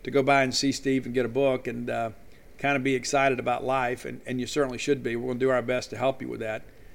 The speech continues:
Uh, you can come see me, get your picture made, get a free hug. There's a free hug with every book if you, if you desire that. So here's the deal. Here is the recent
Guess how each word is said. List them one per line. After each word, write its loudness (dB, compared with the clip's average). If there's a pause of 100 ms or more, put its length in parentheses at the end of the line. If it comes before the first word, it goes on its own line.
(360)
Uh, 0
you 2
can -4 (300)
come 2
see 6
me, 2 (880)
get 2
your 0
picture 2
made, 4
get 4
a 2
free 4
hug. 4
There's -4
a 0
free 4
hug 4
with 2
every 2
book 2
if -2
you, -2
if -10
you 0
desire 2
that. -4 (1160)
So 2
here's 6
the -4
deal. 2 (880)
Here 4
is 0
the 0 (680)
recent 2